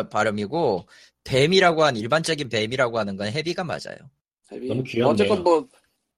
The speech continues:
Speaker 2: 그래서 그 코지마 히데오 씨가 영화를 너무나도 감명 깊게 봐가지고 그 스네이크를 따간 게 맞고요. 실제로 뭐 애꾸눈도 비슷하고 생긴 것도 비슷해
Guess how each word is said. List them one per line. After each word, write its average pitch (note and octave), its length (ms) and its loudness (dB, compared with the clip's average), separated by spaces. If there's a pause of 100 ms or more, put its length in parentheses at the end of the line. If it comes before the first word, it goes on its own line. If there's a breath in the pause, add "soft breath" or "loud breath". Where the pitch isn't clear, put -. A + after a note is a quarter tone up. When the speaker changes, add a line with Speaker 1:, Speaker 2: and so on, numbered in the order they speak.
(280)
Speaker 2:
그래서 F#3 400 -2
그 C#3+ 960 -2 (440 soft breath)
코지마 A3 340 -10
히데오 F3+ 580 0
씨가 D3+ 580 -4 (520)
영화를 E3+ 640 -4 (180)
너무나도 F#3 400 -8
감명 D3+ 260 -10
깊게 E3 220 -12
봐가지고 C3+ 640 -8
그 - 100 -20
스네이크를 G3 400 -10
따간 A3 240 -8
게 G3 100 -4
맞고요. C3 460 -8 (420)
실제로 D#3 360 -10
뭐 B2+ 200 -6
애꾸눈도 C3+ 340 -8
비슷하고 C#3 380 -10
생긴 B3 260 -4
것도 C#4 120 2
비슷해 G3 360 0